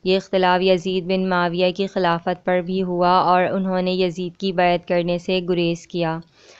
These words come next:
ये सूरत हाल देखकर इराक़ के शहर कूफे की अहम शख्सियात ने सैयदना हुसैन रदियल्लाहु ताला अन्हो को ख़ुतूत लिखे कि हम आपसे बैत करने को तैयार हैं,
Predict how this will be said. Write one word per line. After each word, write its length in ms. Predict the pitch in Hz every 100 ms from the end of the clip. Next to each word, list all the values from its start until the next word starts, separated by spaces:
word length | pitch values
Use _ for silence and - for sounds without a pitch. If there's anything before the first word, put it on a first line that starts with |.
| - - - -
ये 80 | 233
सूरत 360 | 233 247 226 226 233
हाल 220 | 226 226
देखकर 440 | 220 208 208 214 220
इराक़ 420 | 202 202 196 208 -
के 240 | 214 208
शहर 380 | - 202 202 196
कूफे 360 | 202 202 - 196
की 140 | 202 -
अहम 260 | 196 202
शख्सियात 640 | 208 208 - 202 185 180 190
ने 140 | 190
सैयदना 460 | 202 196 175 185 185
हुसैन 500 | 190 185 196 185 185
रदियल्लाहु 440 | 175 180 180 175 180
ताला 340 | 175 175 180 -
अन्हो 320 | 180 185 185 175
को 140 | 185
ख़ुतूत 460 | 180 185 180 175 175
लिखे 320 | 175 185 180
कि 180 | 180 185
हम 180 | 185 180 170
आपसे 360 | 170 - 185 180
बैत 320 | 175 170 170
करने 300 | 180 170 170
को 120 | 165 180
तैयार 480 | 185 170 165 160 170
हैं, 220 | 170